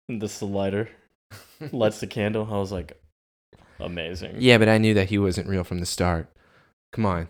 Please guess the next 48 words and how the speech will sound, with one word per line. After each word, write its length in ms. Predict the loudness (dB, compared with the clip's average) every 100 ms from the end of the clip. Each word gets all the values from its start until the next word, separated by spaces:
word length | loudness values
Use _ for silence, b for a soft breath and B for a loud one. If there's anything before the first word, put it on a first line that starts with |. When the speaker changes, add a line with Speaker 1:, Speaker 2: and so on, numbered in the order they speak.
| -4
Speaker 2:
the 100 | 0
chef 280 | 4 6
would 100 | 6
have 60 | 2
had 160 | 4 4
everything 340 | 2 0 -2
planned. 400 | -4 -4 -4 -6 B B
I 160 | 4 6
was 160 | 6 6
just 220 | 2 4
really 320 | 6 6 6
wishing 320 | 6 4 2
that 140 | 0 0
he 100 | 0
was 240 | 2 2
gonna 180 | 2 -2
kill 220 | 0 0
them 100 | 2
all 140 | 0 0
in 60 |
the 160 | 0 0
end, 260 | -2 -4 -2
and 140 | -2
it 60 | 0
wasn't 300 | -2 -2 -2
gonna 140 | -2
be 180 | 0 -2
some 200 | -2 -4
twist 440 | -4 0 2 2
that 100 | 2
it 40 | 2
was 180 | 2 0
all 320 | 2 4 4
part 180 | 2 0
of 80 |
the 80 | 0
show 420 | -2 -2 0 0 -2
and 100 | -4
the 120 | -4
act. 360 | 0 0 0 -6 B B B B B B -6
Turns 320 | 2 2 4
out, 380 | 4 4 2 -4 _
I 60 | -2
got 180 | 0 0
the 160 | -2
ending 240 | -4 -4 -4
I 80 | -6
wanted. 400 | -6 -8 -10